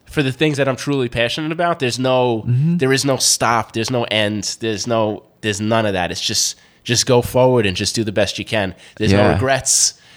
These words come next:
Speaker 1: There's no mistakes. Everything is there for a reason, you know, like, you're doing it and you're learn from, you're learning from it. And it's just,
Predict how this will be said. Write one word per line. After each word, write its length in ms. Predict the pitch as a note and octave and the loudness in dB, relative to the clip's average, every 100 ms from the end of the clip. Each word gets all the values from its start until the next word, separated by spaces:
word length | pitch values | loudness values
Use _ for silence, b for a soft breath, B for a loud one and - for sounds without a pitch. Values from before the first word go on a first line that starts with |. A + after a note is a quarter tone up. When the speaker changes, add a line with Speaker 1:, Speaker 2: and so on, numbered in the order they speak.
| B - | B -10
Speaker 1:
There's 140 | A#2+ | -2
no 120 | C3+ C3 | 0 0
mistakes. 840 | B2 - - C#3+ C#3 - - - b b b - | 0 0 2 2 2 0 0 -2 b b b 0
Everything 340 | C#3 C#3 C3+ | 2 2 2
is 80 | B2 | 2
there 140 | B2+ | 0
for 160 | B2 B2 | 0 -2
a 20 | |
reason, 480 | A2+ A#2 G#2 A2 G#2+ | -2 -2 -4 -4 -4
you 100 | G#2+ | -2
know, 160 | A2 A2 | -2 0
like, 220 | G#2+ F#2 | 0 0
you're 100 | B2 | -2
doing 380 | A2+ C#3+ C#3+ C3 | 0 2 4 4
it 160 | C3 B2+ | 2 2
and 140 | A#2 | -2
you're 120 | G#2 | -2
learn 240 | G#2 A#2 A2+ | 0 -2 -2
from, 220 | - B2+ | -4 -6
you're 160 | A#2 G#2+ | -4 0
learning 300 | A#2+ B2 A#2+ | 2 4 2
from 260 | C#3+ B2+ | 0 0
it. 220 | A#2+ A#2+ G#2+ | 0 -2 -4
And 140 | G2 | -6
it's 180 | F2+ - | -6 -6
just, 320 | B2 - | -4 -6